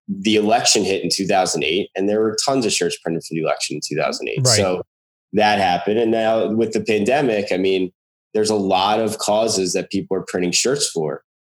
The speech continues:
Speaker 1: and we're there to support that as well. So it's, again, we're not recession proof, but there's always causes that people want to promote regardless of the situation. So we're, we're just one of those, in one of those lucky spaces where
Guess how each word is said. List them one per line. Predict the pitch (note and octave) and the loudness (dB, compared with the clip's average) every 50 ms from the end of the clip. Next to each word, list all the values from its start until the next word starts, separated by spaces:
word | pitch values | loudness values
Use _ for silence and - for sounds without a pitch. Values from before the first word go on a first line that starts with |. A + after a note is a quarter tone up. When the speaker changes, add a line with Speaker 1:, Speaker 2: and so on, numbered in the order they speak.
| _ _ _ _ | _ _ _ _
Speaker 1:
and | F#2+ F#2+ F#2+ F#2+ | -2 0 0 2
we're | G2 G#2 G#2+ G#2+ | 2 2 2 2
there | G#2 G#2+ G#2 G2+ G2+ | 2 2 0 0 0
to | G2 | 0
support | F#2 - - F#2+ - - G#2 G2 F2+ - | 2 0 0 -2 -2 -2 -4 -4 -2 -2
that | G2 F#2 F#2 | -2 0 0
as | F2+ E2+ F#2+ | -2 -2 -2
well. | G2 F2+ F2 F2 | 0 0 0 0
So | - - G2+ | 0 0 0
it's, | F#2+ - - - - | 0 -2 -2 -2 -2
again, | A2+ G#2+ A2+ G#2+ G2 F#2+ | -2 0 0 0 0 0
we're | G#2 A2 | 0 0
not | A#2 B2+ C3+ C3 C3+ - - | 0 0 0 -2 -2 -2 -4
recession | A2 G2 - F#2+ F#2 F2 - - _ - D#2+ - - - - - _ _ _ | -2 -2 0 -2 -2 -4 -6 -10 _ -10 -10 -10 -10 -16 -18 -18 _ _ _
proof, | D#2+ D#2 D2+ - | -6 -6 -6 -4
but | _ G2 F2+ E2 - - _ _ _ _ _ _ _ _ _ _ | _ -2 -2 -2 -4 -8 _ _ _ _ _ _ _ _ _ _
there's | - G2+ G2 A2 G#2 G#2 A2+ | -2 0 2 2 2 4 4
always | B2 B2+ C3 A#2+ A#2+ | 2 2 2 0 0
causes | - - G2 F#2+ F#2 F2+ F2 F2 | -2 -2 0 0 0 0 0 -2
that | F2 E2 | -2 -2
people | - - F2+ D#2 F2 F2 | -2 -4 -4 -2 -2 -2
want | F2+ F2 F2 | -2 -2 -2
to | E2+ | -4
promote | - - F2+ E2+ F2 E2 D#2+ D#2+ - _ _ _ _ _ _ | -6 -4 -4 -2 -2 -2 -2 -4 -8 _ _ _ _ _ _
regardless | G2 G2 E2+ F#2 F2+ F2+ E2+ E2+ - - | -4 -2 0 0 0 0 0 0 0 0
of | D#2 D2+ | -2 -2
the | D2+ | -6
situation. | - - - - - - - - - - - _ - | -6 -8 -10 -10 -12 -10 -10 -10 -12 -14 -16 _ -2
So | - - - G2 F2+ F2+ F2 F2 - - _ _ _ _ _ - | 0 2 2 2 2 2 0 -4 -8 -14 _ _ _ _ _ -6
we're, | - B2 A#2 B2 C3 A#2+ | -4 0 2 2 2 2
we're | A#2+ B2+ C3 C3 B2+ | 2 2 2 2 2
just | B2+ C3 A#2+ - A#2+ | 2 2 0 2 0
one | A#2 A#2 | 0 0
of | A2 G#2+ | 0 2
those, | G#2 G2+ G2+ F#2 - | 2 2 2 0 0
in | - G#2+ G#2 G#2 | 0 0 0 2
one | G#2 G#2 G2+ | 0 0 0
of | G2 | 0
those | G2 F#2+ F2 E2+ | 0 0 0 0
lucky | G2 F#2+ - - F#2 | -2 -2 -2 -2 -2
spaces | F2+ - - G#2 G2 F#2+ F#2 - F#2 E2+ - | -2 -2 0 0 0 0 0 -2 -4 -4 -4
where | - F2+ F2 E2+ E2+ E2 - - | -4 -2 -2 -2 -2 -4 -6 -8